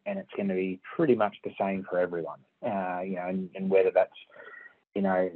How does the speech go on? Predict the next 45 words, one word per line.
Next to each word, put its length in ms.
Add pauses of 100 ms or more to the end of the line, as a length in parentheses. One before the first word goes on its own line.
(120)
certainly 320
a 140
serious 340
injury 300
or 40
fatality, 600
but, 200 (140)
you 80
know, 140
likewise, 640
whether 240
it's, 200
uh, 260 (440)
you 60
know, 60 (240)
sort 160
of 80
sprains 560
and, 200
and 140
the 80
like 300
there, 200
you 180
know, 120 (140)
broken 300
bones 300
and 100
those 180
sorts 160
of 120
things 280
as 80
well. 220 (580)
Psychological 640
injuries 480
or 60
psychosocial 600
injuries 300
are 60
a 40
little 300
bit 160
more 240
complex 400